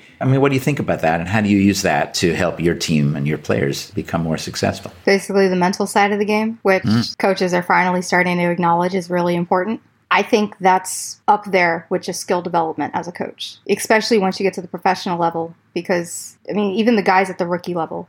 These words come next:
Speaker 2: they might be at the rookie level, but they're there for a reason. They have the
Speaker 1: Mm-hmm.
Speaker 2: skill. There might be little things we need to tweak,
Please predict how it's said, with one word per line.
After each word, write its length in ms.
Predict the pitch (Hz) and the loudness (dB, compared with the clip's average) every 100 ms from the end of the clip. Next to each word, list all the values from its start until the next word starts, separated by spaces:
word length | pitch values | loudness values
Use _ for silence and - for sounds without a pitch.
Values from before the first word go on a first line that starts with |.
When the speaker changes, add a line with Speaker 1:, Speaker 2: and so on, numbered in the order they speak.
| - | 2
Speaker 2:
they 100 | 226 | 4
might 200 | 294 233 | 6 4
be 100 | 220 | 2
at 100 | 208 | 2
the 80 | |
rookie 280 | 180 180 180 | -2 -2 -4
level, 300 | 165 156 - - | -6 -6 -10 -10
but 140 | - | 0
they're 180 | 196 196 | 0 4
there 240 | 240 262 | 4 4
for 160 | 214 175 | 2 0
a 40 | |
reason. 400 | 165 180 180 - 196 _ _ _ | 0 -2 -4 -8 -14 _ _ _
They 100 | 202 | 2
have 320 | 226 196 240 - | 2 2 0 -2
the 60 | |
Speaker 1:
Mm-hmm. 60 | 170 | -6
Speaker 2:
skill. 260 | - 170 - _ _ _ _ - | -4 -6 -8 _ _ _ _ 2
There 120 | 202 | 4
might 180 | 233 247 | 4 4
be 80 | |
little 320 | 196 185 196 208 | 2 4 4 4
things 300 | 196 190 180 | 2 0 0
we 100 | 180 | 0
need 160 | 175 | 2
to 60 | 165 | -2
tweak, 420 | - 170 156 - | -2 -2 -2 -10